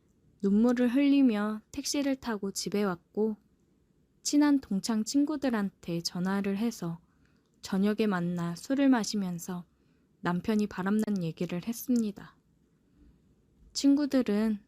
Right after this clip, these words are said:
남편을 욕하며 저를 위로해 주었어요. "야, 네 남편 아주 정신이 나갔구나. 그러길래 내가 나이 먹었어도 자기 자신을 꾸며야 된다고 했지.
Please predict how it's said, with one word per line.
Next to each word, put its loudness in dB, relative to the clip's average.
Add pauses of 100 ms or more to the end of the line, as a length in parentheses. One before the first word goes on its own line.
(100)
남편을 0
욕하며 -4 (160)
저를 -2
위로해 2
주었어요. -6 (1600)
"야, 2 (600)
네 8
남편 4
아주 0
정신이 2
나갔구나. 0 (920)
그러길래 4 (240)
내가 0
나이 2
먹었어도 0 (560)
자기 2
자신을 4
꾸며야 0
된다고 -2
했지. -4